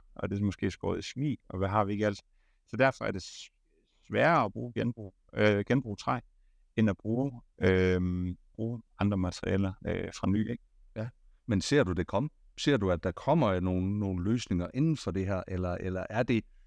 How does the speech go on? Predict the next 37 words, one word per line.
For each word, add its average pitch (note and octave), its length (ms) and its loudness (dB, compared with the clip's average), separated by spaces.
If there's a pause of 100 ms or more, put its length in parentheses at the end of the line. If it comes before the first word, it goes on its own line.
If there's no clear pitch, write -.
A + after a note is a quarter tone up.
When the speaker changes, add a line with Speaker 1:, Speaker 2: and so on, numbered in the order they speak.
(120)
Speaker 2:
er C3+ 100 4
det C3 160 4
netop A#2 360 4
faktisk - 480 -2
ikke A2 180 0
muligt C3 280 4
med F2+ 140 0
træet? F#2+ 260 0 (720)
Speaker 1:
Og G#2 220 0
det, A#2+ 220 4
det A#2+ 120 4
kan G#2 180 4 (100)
bestemt - 440 0 (280)
blive G#2 140 0
muligt G#2+ 400 2
i G2 160 0
et F#2 120 2
vist G#2 180 0
omfang. - 380 -4 (320)
Øh, F#2 100 0 (120)
Speaker 2:
Ja. F#2 220 0 (160)
Speaker 1:
helt B2+ 220 0
sikkert. F#2+ 300 -4 (540)
Øh, F#2 400 0 (140)
og A#2 100 -8
det A#2 80 0
kræver C3 320 4
egentlig G#2 200 0
bare, G#2+ 280 2
at F#2+ 120 -4
man F#2 220 -2
bliver F#2 260 0
endnu A2 200 2
bedre G#2+ 220 2
til - 140 -4
at F#2+ 100 0
dokumentere. F2 520 -4